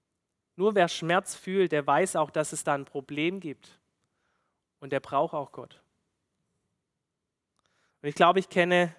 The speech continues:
oder was heißt, ich kenne ihn nicht persönlich, oder ich habe zumindest von ihm gelesen, ich kenne keinen Menschen, der so viel Schmerz und, und so viel Scham über sich selbst gefühlt hat wie Martin Luther.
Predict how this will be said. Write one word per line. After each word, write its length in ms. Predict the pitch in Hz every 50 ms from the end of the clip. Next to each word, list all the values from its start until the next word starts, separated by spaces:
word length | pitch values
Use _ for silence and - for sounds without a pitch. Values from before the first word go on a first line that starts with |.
| -
oder 160 | - 139 131 123
was 160 | 131 127 -
heißt, 200 | 143 139 - -
ich 100 | - -
kenne 180 | - 147 147
ihn 80 | 156 151
nicht 140 | 143 135 -
persönlich, 680 | - 139 - - 160 156 170 185 185 196 196 185 -
oder 280 | 151 131 131 131 131 135
ich 160 | 135 127 -
habe 120 | 135 127 _
zumindest 360 | - 147 139 139 143 143 -
von 140 | - 143 131
ihm 160 | 131 131 127
gelesen, 560 | 127 127 123 131 143 170 170 - 175 190 196 _ _ - - - - - - _ _
ich 80 | - -
kenne 180 | - 170 165
keinen 400 | 170 - 165 160 175 185 190 175
Menschen, 400 | 160 160 160 175 180 - - 156
der 140 | 143 143 139
so 180 | - - 185 190
viel 320 | - - 185 170 170 156 _ - - _ _ _
Schmerz 840 | - - - - 151 147 147 160 190 - - - - - - - - -
und, 200 | 151 147 143 147
und 220 | - 147 143 143
so 380 | - - 165 170 180 180 175 170 _ _ - - _ _
viel 180 | _ - 151 143
Scham 380 | - - 165 156 175 196 190
über 160 | 175 151 156
sich 180 | 143 - 156 -
selbst 300 | - 160 151 165 - -
gefühlt 440 | - 151 - - 156 151 156 151 -
hat 180 | 147 135 -
wie 60 | - 135
Martin 360 | 139 131 135 - - 135 127
Luther. 320 | 131 131 - - 123 110